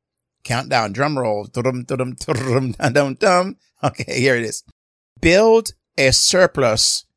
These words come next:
into the relationship bank account. Build a surplus into your relationship bank account. So Kingsley, what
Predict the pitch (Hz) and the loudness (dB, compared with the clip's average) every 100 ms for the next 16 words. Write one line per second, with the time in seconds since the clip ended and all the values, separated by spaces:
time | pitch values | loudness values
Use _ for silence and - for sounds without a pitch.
0 | _ _ _ _ - 139 139 135 127 127 | _ _ _ _ -2 -2 0 -4 0 0
1 | 123 143 156 147 143 - _ 110 120 123 | 0 0 -2 -4 -6 -8 _ -2 0 0
2 | 131 - 101 - - _ _ _ _ _ | -2 -6 -6 -10 -20 _ _ _ _ _
3 | - 123 156 185 - 147 - 160 143 135 | -16 -2 2 2 0 -2 2 2 0 0
4 | 110 113 - - - 135 131 - 131 117 | -2 -2 -4 -6 -6 -4 -4 -2 -2 -2
5 | 117 _ _ - 127 151 160 165 170 - | -6 _ _ -8 0 2 4 2 0 -6
6 | 131 135 135 139 143 - 135 131 - _ | -2 4 4 2 -2 -4 -4 -6 -14 _
7 | _ _ 113 127 123 123 - _ _ _ | _ _ -2 2 2 0 -8 _ _ _
8 | - 120 - 113 - - - _ _ _ | -12 -12 -8 -10 -12 -20 -20 _ _ _
9 | _ _ - - - 165 147 139 113 120 | _ _ -16 -12 -8 -6 -6 -8 -10 -4
10 | 127 175 | 0 0